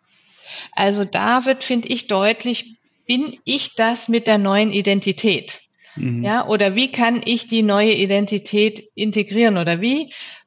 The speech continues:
Speaker 1: wie sehe ich mich jetzt als, ja, neuer Klient mit diesem neuen Anteil oder mit dieser neuen Verhaltensweise oder wie auch immer man's definiert? Aber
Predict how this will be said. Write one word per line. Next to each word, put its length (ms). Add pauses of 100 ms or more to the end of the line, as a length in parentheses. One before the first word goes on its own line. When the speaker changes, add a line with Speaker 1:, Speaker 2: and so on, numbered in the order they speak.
(140)
Speaker 1:
wie 580
sehe 360
ich 320
mich 280
jetzt 400
als, 600 (680)
ja, 460
neuer 640 (600)
Klient 520
mit 140
diesem 240
neuen 440
Anteil 720 (960)
oder 140
mit 180
dieser 220
neuen 440
Verhaltensweise 640
oder 120
wie 100
auch 100
immer 280 (300)
man's 220
definiert? 640
Aber 180